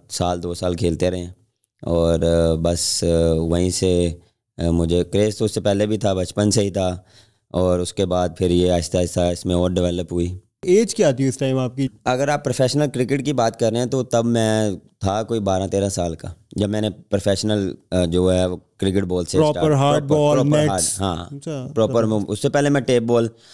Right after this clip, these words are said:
Speaker 1: जो वो थे, वो मैचेस खेलने जाता था सुबह अर्ली मॉर्निंग, जो वो एक उस दौरान, उस दौर में जो होता था, सुबह उठ के जाना सैटरडे नाइट पे।
Speaker 2: हम्म।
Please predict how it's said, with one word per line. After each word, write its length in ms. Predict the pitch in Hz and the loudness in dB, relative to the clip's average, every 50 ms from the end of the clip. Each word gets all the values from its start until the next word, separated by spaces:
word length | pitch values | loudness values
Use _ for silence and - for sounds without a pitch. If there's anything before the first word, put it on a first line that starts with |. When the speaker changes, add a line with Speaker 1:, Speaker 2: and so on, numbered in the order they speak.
| - - - _ _ - | -20 -20 -20 _ _ -2
Speaker 1:
जो 120 | 95 110 | 0 2
वो 100 | 113 113 | 2 2
थे, 80 | 104 120 | 2 2
वो 80 | 117 110 | 2 2
मैचेस 340 | 110 107 98 85 110 104 | 2 2 2 0 0 -2
खेलने 280 | - 107 107 101 101 104 | 0 0 0 2 2 2
जाता 300 | 101 98 92 - 95 98 | 2 2 2 2 0 0
था 500 | 95 98 92 92 92 92 92 - _ _ _ _ - | 2 2 2 2 0 0 -4 -8 _ _ _ _ -8
सुबह 240 | - - 101 95 98 | -4 0 0 2 2
अर्ली 480 | 98 95 95 95 90 - 92 92 98 98 | 0 0 0 -2 -2 -4 -4 -2 -2 -2
मॉर्निंग, 380 | 95 92 92 92 92 95 92 | 0 0 0 0 0 -2 0
जो 120 | 90 92 92 | 0 0 0
वो 140 | 92 92 | 0 0
एक 180 | 90 87 85 - - _ _ _ _ _ _ _ - | 0 -2 -4 -8 -16 _ _ _ _ _ _ _ -4
उस 120 | - 98 92 | -2 0 2
दौरान, 500 | 92 101 92 95 92 92 95 95 95 95 | 2 2 0 0 0 -2 -2 0 -2 -2
उस 260 | 92 87 - - - 95 95 92 92 90 87 80 80 - _ _ _ _ - 82 | -2 -4 -4 -2 0 2 4 4 4 4 2 0 -2 -8 _ _ _ _ -8 -2
दौर 280 | 87 92 92 95 95 | 0 0 2 2 0
में 140 | 98 101 101 | 0 0 0
जो 100 | 101 101 | 2 2
होता 240 | 95 87 - 92 92 | 0 0 0 0 2
था, 120 | 98 98 | 2 0
सुबह 320 | 95 - 101 95 98 98 98 95 - - - - - | 0 0 -2 0 0 2 2 0 -2 -6 -10 -10 -10
उठ 140 | 98 85 | -8 -6
के 140 | - - 107 | -2 -2 -2
जाना 260 | 95 98 95 95 98 | 0 -2 -2 -2 -2
सैटरडे 380 | 98 - 98 92 - 101 95 101 | -2 -2 -2 -2 -2 0 0 0
नाइट 320 | 101 101 95 92 82 78 | 0 0 0 -2 -2 -2
पे। 60 | 98 101 | -2 -2
Speaker 2:
हम्म। 680 | 104 101 - - _ - 151 143 139 127 120 110 | -2 -4 -8 -18 _ -6 -2 0 0 0 -2 -4